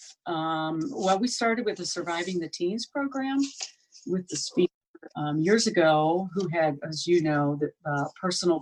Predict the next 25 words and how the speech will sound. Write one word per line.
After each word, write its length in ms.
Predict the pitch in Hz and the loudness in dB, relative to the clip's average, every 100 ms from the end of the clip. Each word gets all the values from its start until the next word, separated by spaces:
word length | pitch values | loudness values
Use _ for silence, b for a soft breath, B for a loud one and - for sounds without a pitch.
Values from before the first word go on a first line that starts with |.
| - | 0
connection 540 | 160 160 - - 185 | 2 2 0 -2 -2
to 120 | 180 | -2
the 120 | 180 - | -6 -2
program 680 | 190 185 180 175 170 170 - - B B B _ | 0 0 2 4 4 2 -2 -10 B B B _
and 120 | 165 | 0
her 160 | 151 185 | 4 6
background 840 | 180 170 - 175 165 160 160 151 - | 6 6 4 2 4 4 4 2 -2
and, 760 | 175 156 151 151 151 156 151 - | -2 0 0 -2 -2 0 -2 0
and 180 | 156 156 | -2 0
personal 440 | - 175 - 160 | 0 0 2 -2
connection 600 | 156 170 170 180 - 165 | -2 0 2 2 0 0
to 160 | 151 151 | -2 -4
the 100 | 160 - | -6 -2
program. 560 | 170 156 156 151 147 143 B B - | 0 0 2 4 2 0 B B 0
Um, 240 | 170 175 | 4 4
Adapting 680 | 180 180 190 254 320 277 262 - - | 4 6 6 6 6 4 4 -8 -6
for 120 | 180 | -2
Life, 360 | 165 156 196 269 | 2 2 2 0
I 100 | 220 | -2
think, 280 | 190 - 220 | -4 -4 -4
has 200 | 175 143 - - | -4 -6 -12 2
kept 420 | 185 - - - _ _ _ _ _ _ 160 | 2 2 -4 -10 _ _ _ _ _ _ 2
the, 360 | 175 175 165 165 - | 6 6 6 0 -2
um, 260 | 156 151 | 0 0
attractive 600 | 139 143 175 180 - 254 | 0 0 2 2 2 0